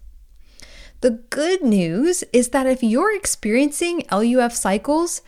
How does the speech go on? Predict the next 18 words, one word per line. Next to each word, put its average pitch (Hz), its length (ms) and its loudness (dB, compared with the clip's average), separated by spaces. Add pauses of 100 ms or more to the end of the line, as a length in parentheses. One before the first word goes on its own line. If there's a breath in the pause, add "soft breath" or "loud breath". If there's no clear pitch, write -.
(340 soft breath)
there 269 460 8
are 262 320 6
treatments. - 800 -4 (300 loud breath)
And 285 140 4
of 302 120 2
course, 370 300 0
the 247 100 0
first 269 380 4
I 214 100 0
would 190 140 2
recommend 175 500 -2
is - 220 -2
to 262 160 -2
try 269 260 -4
to 277 100 -2
reduce 262 760 0
your 170 100 -4
inflammation. - 800 -10